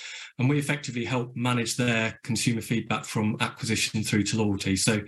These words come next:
in terms of acquisition, we help clients with their online reputation, so ensuring that they look as good as possible as they can online. So information on their Google My Business page to review volumes and responses, um, which ensures ultimately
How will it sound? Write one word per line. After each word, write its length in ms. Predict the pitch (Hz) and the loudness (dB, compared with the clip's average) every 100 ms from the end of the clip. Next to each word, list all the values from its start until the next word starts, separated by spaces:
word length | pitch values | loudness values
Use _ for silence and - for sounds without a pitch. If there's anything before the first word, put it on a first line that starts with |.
| - - - | -10 -16 -2
in 80 | 131 | 2
terms 300 | 127 160 131 | 2 0 -2
of 100 | 127 | -4
acquisition, 800 | 127 - 143 147 - 143 131 127 131 | -4 -4 -2 0 2 2 0 -4 -2
we 160 | 131 | -2
help 200 | 123 123 | -2 -4
clients 360 | - 123 120 - | -2 0 0 -4
with 100 | - | -2
their 160 | 113 | -2
online 340 | 113 110 110 107 | 0 0 2 0
reputation, 680 | - - 143 143 143 139 135 - _ _ - | 0 0 2 2 2 0 -2 -10 _ _ -10
so 140 | 117 | -4
ensuring 560 | 107 - 113 - 139 120 | -2 -2 -2 0 2 2
that 120 | 120 | -2
they 120 | 110 | -2
look 180 | 120 120 | -2 -2
as 120 | - | -2
good 160 | 147 147 | 0 0
as 80 | - | -2
possible 480 | 123 - 113 113 123 | -4 -4 -4 -4 -4
as 140 | 113 | -4
they 80 | 110 | -4
can 200 | 117 110 | -2 0
online. 520 | 104 123 127 123 120 - - - | 2 2 2 0 -4 -14 -20 -8
So 200 | - 107 | -4 -2
information 600 | 123 135 127 117 - 113 | 0 0 0 0 2 0
on 80 | |
their 280 | 110 107 107 | 0 0 0
Google 320 | - 117 113 | 2 0 2
My 180 | 107 104 | 0 0
Business 320 | 135 127 123 | 0 0 -2
page 440 | - 120 117 110 - - | 0 0 2 0 -6 -6
to 100 | 107 | -4
review 260 | 104 120 117 | 2 2 2
volumes 380 | 110 107 107 | 2 2 0
and 100 | 104 | 0
responses, 680 | 101 - 113 117 117 110 - - - - - - | 0 0 0 2 2 4 2 -2 -14 -16 -8 0
um, 340 | 107 107 - | 2 4 2
which 220 | - 143 131 | 2 2 4
ensures 420 | - 151 143 139 | 4 4 2 -2
ultimately 340 | 123 127 117 | -4 -4 -4